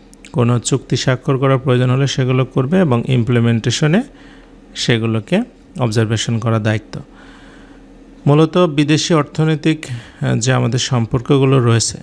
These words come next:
সেগুলো মেইনটেইন করে। দুই নম্বর প্রশ্ন ছিল র্যাম রমের মধ্যে পার্থক্য সমূহ কী? অনেক পার্থক্য আছে।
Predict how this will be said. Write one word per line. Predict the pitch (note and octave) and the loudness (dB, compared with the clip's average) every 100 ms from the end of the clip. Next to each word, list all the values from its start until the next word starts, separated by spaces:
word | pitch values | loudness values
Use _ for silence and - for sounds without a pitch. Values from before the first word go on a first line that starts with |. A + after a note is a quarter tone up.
| C3 | -12
সেগুলো | - B2 B2+ E3 | -6 -4 -2 -2
মেইনটেইন | C3+ A2 G#2 G#2+ | 0 -2 -4 -8
করে। | G#2+ - A#2+ - - - - - - - - - - | -8 -12 -14 -18 -20 -20 -20 -20 -20 -20 -20 -12 0
দুই | D3 | 2
নম্বর | D3 D3+ D#3+ | 2 2 2
প্রশ্ন | D#3+ D3 D#3 | 0 0 -2
ছিল | E3 D3 | 0 2
র্যাম | A#2+ C3 C3+ | 2 0 0
রমের | C3 C3 C3+ | 0 0 -2
মধ্যে | C3 C3+ D#3 | -2 -2 -2
পার্থক্য | A#2+ A2 - A2+ A#2 | -2 -2 -4 -8 -8
সমূহ | - A2+ A2+ | -8 -8 -10
কী? | A2 - - - - - - - - - | -12 -16 -18 -20 -20 -20 -20 -20 -20 -8
অনেক | C#3 B2+ C#3 - | -2 -2 -2 -2
পার্থক্য | B2+ - C3 D3 | -4 -2 -4 0
আছে। | C3+ - E3 | -2 -2 -8